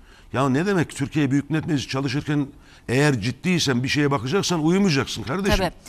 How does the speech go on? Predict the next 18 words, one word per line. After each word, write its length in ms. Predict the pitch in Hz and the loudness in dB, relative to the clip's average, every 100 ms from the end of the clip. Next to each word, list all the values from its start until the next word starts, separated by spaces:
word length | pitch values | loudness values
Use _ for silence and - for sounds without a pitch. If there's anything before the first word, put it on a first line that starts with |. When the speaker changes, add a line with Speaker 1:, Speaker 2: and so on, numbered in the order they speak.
| - - | -20 -6
Speaker 1:
Türkiye 140 | - 262 185 | 0 4 4
Speaker 2:
Şimdi 80 | 262 | 4
Speaker 1:
Büyük 180 | 226 | 2
Millet 160 | 180 165 | -2 0
Meclisi'nin 240 | 170 175 | 0 0
çalışma 400 | 170 156 160 175 | -2 -2 -2 -2
saati 320 | 170 165 160 156 | 0 0 2 0
o. 160 | 110 - - - - | -2 -6 -20 -6 -4
Abdülhatif 500 | 139 185 190 - - | -2 -2 -2 -4 -4
Şener'e 360 | 180 185 151 | -2 0 -2
şunu 240 | - 151 185 | -2 -4 -2
sormak 420 | 151 117 101 98 | 0 -2 -4 -6
lazım. 300 | 82 69 69 - - - - - | -6 -8 -14 -20 -20 -20 -20 -8
Kardeşim, 520 | 139 190 180 147 139 | -4 0 0 0 -4
iki 200 | - 185 | -4 -2
bin 100 | 175 | 0
yedi 240 | 160 160 175 | 0 0 2
yılında 520 | 170 160 156 139 | 2 2 2 2